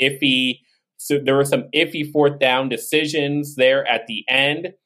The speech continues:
If you ask me, the fact that Detroit had to go for it on fourth down so much just proves that the Vikings defense actually, you know, kinda did their job. Two weeks, two days later, that's how I'm feeling about it. So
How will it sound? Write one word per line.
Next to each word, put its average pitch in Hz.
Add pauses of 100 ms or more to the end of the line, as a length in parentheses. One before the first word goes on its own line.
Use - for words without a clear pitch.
(380)
If 151
you 160
ask 185
me, 151
the 139
fact 160
that 147
Detroit 135
had 131
to -
go 113
for 120
it -
on 107
fourth 113
down 110
so 110
much 104
just 101 (580)
proves 147
that 110
the 113
Vikings 113
defense 110 (100)
actually, 139 (100)
you 127
know, 110
kinda 180
did 117
their 107
job. 98 (640)
Two 151
weeks, 139 (120)
two 180
days 151
later, 117
that's 107
how 110
I'm 101
feeling 101
about 90
it. -
So 104